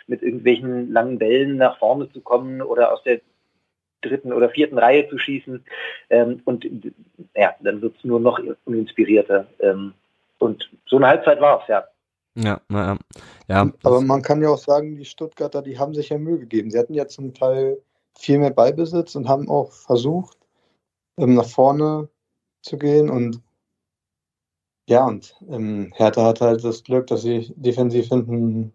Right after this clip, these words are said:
Speaker 3: sicher waren, aber in manchen Situationen, da dachte man sich auch, wenn Stuttgart vielleicht jetzt ein glückliches Tor macht, ähm, kann es auch wieder, kann das Momentum auch wieder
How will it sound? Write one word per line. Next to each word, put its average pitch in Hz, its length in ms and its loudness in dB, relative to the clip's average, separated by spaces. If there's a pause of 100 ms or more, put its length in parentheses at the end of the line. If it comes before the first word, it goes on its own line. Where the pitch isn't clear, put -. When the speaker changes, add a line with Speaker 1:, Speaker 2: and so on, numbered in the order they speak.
(100)
Speaker 3:
sicher 131 380 4
waren, 101 220 2
aber 107 180 4 (560)
in 120 140 -8
manchen 113 340 0
Situationen, 120 680 0
da 131 60 -2
dachte 127 300 -2
man 127 120 -4
sich 131 160 -4
auch, 127 220 0 (1200)
wenn 113 140 -2
Stuttgart 123 500 2
vielleicht 120 340 2
jetzt 117 260 -10
ein 120 160 -10
glückliches 120 500 -8
Tor 127 180 4
macht, 143 420 -4
ähm, 117 440 -6 (580)
kann 117 160 2
es 117 160 0
auch 120 140 2
wieder, 120 400 2 (520)
kann 120 120 -8
das 120 140 -6
Momentum 113 580 -2
auch 120 160 -2
wieder 120 320 4